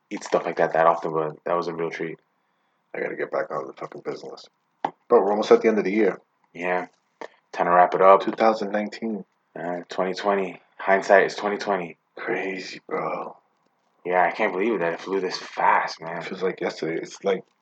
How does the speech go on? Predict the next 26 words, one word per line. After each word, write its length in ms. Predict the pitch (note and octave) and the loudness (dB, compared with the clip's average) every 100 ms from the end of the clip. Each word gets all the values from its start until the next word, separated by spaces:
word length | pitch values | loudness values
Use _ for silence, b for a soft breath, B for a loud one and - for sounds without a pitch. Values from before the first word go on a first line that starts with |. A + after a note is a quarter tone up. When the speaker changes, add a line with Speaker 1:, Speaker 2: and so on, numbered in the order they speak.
| _ _ _ - - _ | _ _ _ -20 -20 _
Speaker 2:
it's 200 | A#2+ A#2+ | -2 0
still, 520 | - C3+ C3+ C3+ B2 - | 10 12 12 12 10 8
last 300 | A2+ A#2 - | 6 8 6
year 80 | A#2+ | 6
was 100 | G#2+ | 8
still 220 | - A2 | 6 6
nineteen 320 | G#2 G#2 G#2+ | 4 -2 -2
ninety-nine, 560 | G2+ F#2+ G2+ G2 E2 - | -2 0 0 -2 -4 -4
bro. 260 | E2 D#2 - _ _ _ _ _ _ _ _ _ _ _ _ _ _ _ _ _ _ _ _ - | -4 -4 -6 _ _ _ _ _ _ _ _ _ _ _ _ _ _ _ _ _ _ _ _ -8
Speaker 1:
Yeah. 340 | G2+ F2+ - - _ _ - | 0 0 0 -8 _ _ -14
Speaker 2:
I'm 80 | |
stuck 340 | - - F#2+ F#3 | -12 -6 -4 -4
in 80 | E2+ | -6
an 120 | D#3+ | -4
era. 300 | F2+ - - _ _ _ _ _ _ - | -4 -4 -8 _ _ _ _ _ _ -8
Speaker 1:
Yeah. 220 | F#2+ F#2 | -4 -4
Did 160 | G2 | -4
you 60 | A2+ | -2
think 160 | A#2+ B2+ | 4 6
the 80 | |
world 160 | A2+ A2+ | 12 12
was 120 | A2 | 12
gonna 140 | G2+ F#2+ | 6 4
end 180 | F#2+ G2+ | 4 2
in 60 | |
ninety-nine? 400 | G2+ G#2 G#2+ G#2+ | 2 4 4 2